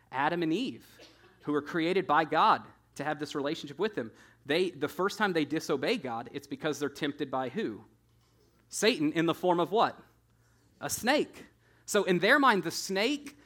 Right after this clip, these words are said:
in the Jewish culture was a representative of an enemy of God, of your, of our greatest fear, of the thing that holds us back from God. So God takes Moses' staff, which represents his greatest passion, and he turns it into his greatest fear.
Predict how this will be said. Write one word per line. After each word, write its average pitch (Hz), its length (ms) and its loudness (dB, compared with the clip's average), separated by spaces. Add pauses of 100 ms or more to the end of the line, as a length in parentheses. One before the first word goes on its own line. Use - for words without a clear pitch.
in 175 120 0
the 175 60 2
Jewish 196 320 -4
culture 208 400 -2
was 156 180 -2
a 156 60 0
representative 180 840 -2 (200)
of 156 240 -2
an 165 160 0
enemy 190 300 0
of 123 120 -4
God, 147 400 0 (460)
of 160 120 2
your, 175 160 2
of 165 140 2
our 180 140 6
greatest 185 520 0
fear, 170 480 -6
of 143 220 2
the 160 80 -8
thing 208 360 0
that 170 160 -2
holds 185 320 -2
us - 120 -4
back 151 240 0
from 143 180 -4
God. 151 280 4 (200)
So 196 120 -2
God 196 320 4
takes - 460 -2 (160)
Moses' 208 640 0
staff, 175 400 -2
which 143 160 -6
represents 175 440 0
his 151 120 -6
greatest 175 340 -4
passion, 185 420 -4 (200)
and 160 80 0
he 147 80 0
turns 202 260 -2
it 180 80 0
into 175 180 -2
his 143 120 -4
greatest 147 320 -2
fear. - 280 -12